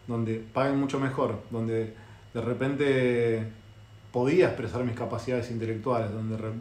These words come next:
de repente ya no eran unas manos que se movían nada más, en donde re-, de repente también, eh, podía mejorar mucho en cuanto al trato que yo recibía en el laburo,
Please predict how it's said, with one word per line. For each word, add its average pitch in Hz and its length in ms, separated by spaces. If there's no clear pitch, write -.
de - 80
repente 139 580
ya - 140
no 131 120
eran 151 180
unas 113 180
manos 127 320
que - 80
se 120 120
movían 117 440
nada 117 200
más, 135 280
en 131 100
donde 135 260
re-, 131 200
de 135 120
repente 147 340
también, 170 440
eh, 123 520
podía 139 260
mejorar 156 400
mucho 180 400
en 117 200
cuanto 117 440
al 104 220
trato 160 320
que 123 60
yo 127 120
recibía 127 320
en 123 60
el 113 100
laburo, 123 400